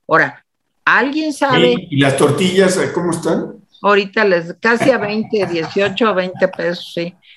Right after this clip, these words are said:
Speaker 1: Bueno,
Speaker 2: Uf.
Speaker 1: nomás déjenme decirles una cosa. Dicen que el, este gas Bienestar nomás lo venden en Iztapalapa.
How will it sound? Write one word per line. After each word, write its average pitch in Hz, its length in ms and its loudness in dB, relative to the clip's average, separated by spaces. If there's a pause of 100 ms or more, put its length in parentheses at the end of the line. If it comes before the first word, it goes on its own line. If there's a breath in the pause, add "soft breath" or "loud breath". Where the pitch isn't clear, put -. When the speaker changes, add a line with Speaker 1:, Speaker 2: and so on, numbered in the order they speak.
Speaker 1:
Bueno, 180 240 0 (100)
Speaker 2:
Uf. 151 100 -8
Speaker 1:
nomás 214 280 2
déjenme 233 380 2
decirles 180 460 -2
una 180 280 -2
cosa. 190 400 0 (440)
Dicen 269 680 2
que 175 160 0
el, 165 120 -2
este 190 320 0
gas 180 300 0
Bienestar 180 640 -2
nomás 147 580 0
lo 170 160 -2
venden 170 460 -4
en 135 180 -2
Iztapalapa. 185 960 -2